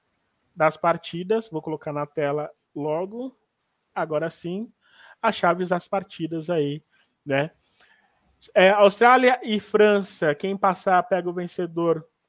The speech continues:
de Inglaterra e Colômbia. E aí na outra chave do outro lado, Espanha e Holanda, quem passar pega Japão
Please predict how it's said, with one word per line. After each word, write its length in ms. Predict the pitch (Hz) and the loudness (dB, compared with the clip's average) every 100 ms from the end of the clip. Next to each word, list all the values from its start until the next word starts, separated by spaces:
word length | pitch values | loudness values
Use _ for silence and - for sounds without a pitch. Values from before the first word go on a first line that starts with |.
| _ | _
de 180 | 151 170 | -14 -8
Inglaterra 520 | 160 156 156 156 143 | -4 -4 -2 -2 -2
e 80 | 151 | -6
Colômbia. 600 | - - 175 190 220 233 - _ _ _ _ _ _ _ 170 | -6 -4 -4 -4 -4 -4 -8 _ _ _ _ _ _ _ -6
E 60 | |
aí 100 | 165 | -4
na 120 | 170 | -4
outra 220 | 170 160 170 | -6 -6 -8
chave 240 | - 165 | -6 -8
do 60 | 175 | -8
outro 180 | 180 | -6
lado, 220 | 175 165 180 | -2 -2 -4
Espanha 540 | - - 214 226 214 | -10 -4 -2 0 0
e 100 | 202 | 0
Holanda, 540 | 214 185 175 180 185 - _ - _ _ _ | 0 0 -4 -4 -4 -6 _ -20 _ _ _
quem 220 | 185 190 | 0 0
passar 500 | 190 180 - 170 165 | 0 -2 0 2 2
pega 600 | 170 170 165 165 170 165 165 | 0 -2 -2 -2 -2 -2 -6
Japão 640 | 143 165 160 170 175 180 | -6 -6 -4 -6 -6 -8